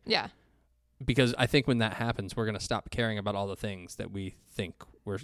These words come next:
Speaker 2: caring, that we care
Speaker 1: Yeah.
Speaker 2: about.
Speaker 1: I mean, I agree with that part.
Speaker 2: Yeah.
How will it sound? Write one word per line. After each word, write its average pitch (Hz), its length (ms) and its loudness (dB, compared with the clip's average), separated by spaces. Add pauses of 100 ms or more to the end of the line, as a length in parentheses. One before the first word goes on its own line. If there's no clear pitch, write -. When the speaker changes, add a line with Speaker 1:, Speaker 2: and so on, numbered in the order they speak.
Speaker 2:
caring, - 300 -8
that 101 180 -6
we 101 100 -10
care - 160 -8
Speaker 1:
Yeah. - 140 -4
Speaker 2:
about. - 100 -12 (1200)
Speaker 1:
I 214 60 -2
mean, 208 120 -2
I 196 60 -4
agree 185 240 -4
with - 120 -10
that 180 160 -6
part. - 340 -10
Speaker 2:
Yeah. 113 160 -2